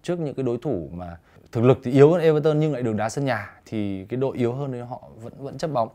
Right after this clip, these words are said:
Và thường dưới thời của huấn luyện viên Ancelotti thì đây là một huấn luyện viên người Ý. Và mặc dù không phải là một huấn luyện viên người Ý điển hình, nhưng mà thường các vị huấn luyện viên người Ý thì họ có cái tư tưởng là đá rất là chắc chắn,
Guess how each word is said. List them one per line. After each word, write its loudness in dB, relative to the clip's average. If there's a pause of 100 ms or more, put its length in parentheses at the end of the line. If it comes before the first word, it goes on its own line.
(560)
Và -4
thường 4
dưới 2
thời 2
của -2
huấn -4
luyện -2
viên 2
Ancelotti 0 (460)
thì -6 (140)
đây 4
là 2
một 0
huấn 0
luyện 0
viên 0
người 2
Ý. 2 (320)
Và 2
mặc 2
dù 8
không 4
phải 2
là 0
một 0
huấn 0
luyện 0
viên 2
người 2
Ý 2
điển 4
hình, 2 (400)
nhưng 4
mà 2
thường 8
các -2
vị 2
huấn -6
luyện -4
viên 0
người -2
Ý -4
thì -8
họ -12 (280)
có 2
cái -4
tư 2
tưởng 2
là -10 (140)
đá -2
rất -2
là -2
chắc -8
chắn, -4